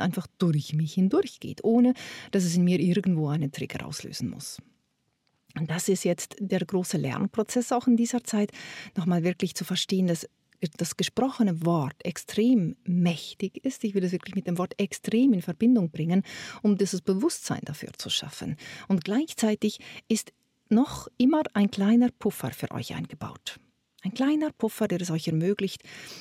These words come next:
Energien zu formen, zu führen, bevor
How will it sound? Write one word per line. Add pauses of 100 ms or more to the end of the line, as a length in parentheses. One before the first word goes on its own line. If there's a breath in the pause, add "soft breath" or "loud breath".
(100)
Energien
zu
formen,
zu
führen, (240 loud breath)
bevor